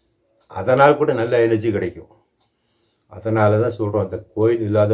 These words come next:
ஊரில் குடியிருக்க வேண்டாம் என்று. அந்த அளவுக்கு ஒரு மிக முக்கியமான இடம் வகிக்கிறது. அது மட்டும் இல்ல, வீட்ல படங்கள் வச்சு பூஜையெல்லாம் பண்றோமே, பூஜை அறைலாம் இருந்தா பூஜை அறை வச்சு பூஜை பண்றோமே, எல்லாம் எதுக்குன்னா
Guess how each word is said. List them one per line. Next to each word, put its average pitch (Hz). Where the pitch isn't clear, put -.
ஊரில் 101
குடியிருக்க 104
வேண்டாம் 90
என்று. 87
அந்த 104
அளவுக்கு 120
ஒரு 104
மிக 110
முக்கியமான 120
இடம் 107
வகிக்கிறது. 98
அது 113
மட்டும் 135
இல்ல, 117
வீட்ல 127
படங்கள் 120
வச்சு 110
பூஜையெல்லாம் 113
பண்றோமே, 101
பூஜை 110
அறைலாம் 104
இருந்தா 104
பூஜை 107
அறை 107
வச்சு 98
பூஜை 110
பண்றோமே, 101
எல்லாம் 113
எதுக்குன்னா 110